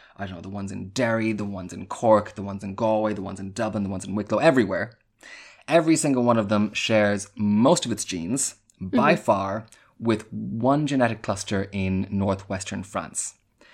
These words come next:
Speaker 2: Huh.
Speaker 1: This very, very specific gene cluster. It's called F R A one, fra one, maybe.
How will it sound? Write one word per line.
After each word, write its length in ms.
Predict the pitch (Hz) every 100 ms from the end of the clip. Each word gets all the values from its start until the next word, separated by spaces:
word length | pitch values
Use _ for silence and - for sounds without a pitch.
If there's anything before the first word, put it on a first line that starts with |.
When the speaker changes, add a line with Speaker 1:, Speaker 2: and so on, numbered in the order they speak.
| -
Speaker 2:
Huh. 140 | 320 311 311 _
Speaker 1:
This 400 | 120 107 - - -
very, 500 | 90 95 110 139 147
very 240 | 131 120
specific 580 | 107 - 104 - 104 107
gene 240 | - 101 95
cluster. 580 | 101 101 - 135 220 202 - - -
It's 160 | - 104
called 340 | - 104 101 -
F 200 | 147 -
R 240 | 113 110
A 160 | 107 101
one, 460 | 98 101 98 131
fra 440 | 131 - 107 104 101
one, 400 | 95 90 110 107
maybe. 360 | 98 95 123